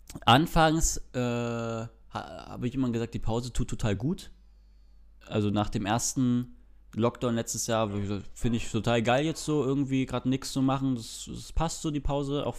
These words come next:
auch von, von, von, von der Zauberei. Ähm, jetzt habe ich tatsächlich, äh, schon mal wieder Bock. Ich weiß, also ich hab erstens Bock, wieder ein paar Menschen zu sehen, ähm,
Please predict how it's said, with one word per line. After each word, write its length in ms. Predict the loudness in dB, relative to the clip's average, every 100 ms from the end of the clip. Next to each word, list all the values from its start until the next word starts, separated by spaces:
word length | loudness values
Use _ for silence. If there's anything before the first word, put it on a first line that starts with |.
| -8
auch 140 | -10
von, 320 | -6 -6 -6
von, 320 | -8 -8 -10 -10
von, 240 | -10 -10
von 140 | -8 -8
der 80 |
Zauberei. 460 | -6 -2 0 0 -2 -4 -18 -18 -18 -20 -20 -16 -2
Ähm, 340 | 2 4 2
jetzt 520 | 4 4 4 0 2 2
habe 220 | 2 0
ich 100 | 0
tatsächlich, 520 | -2 -2 -2 -4 -10 -18 -20 -20 -20 -16 -12
äh, 40 | -6
schon 160 | -2
mal 120 | 0
wieder 140 | 0 0
Bock. 360 | -2 -6 -12 -20 -20 -20 -10
Ich 100 | 2
weiß, 280 | 6 6 4
also 260 | 4 4 4 -6 2
ich 100 | 4
hab 160 | 4 2
erstens 320 | 0 0 0
Bock, 180 | 0 2
wieder 120 | 0
ein 60 |
paar 100 | 2
Menschen 360 | 2 2 0 -4
zu 120 | -2
sehen, 340 | 0 2 2 -2 -10 -20 -20 -20 -14 -14 -4
ähm, 680 | 0 2 4 2 0 -2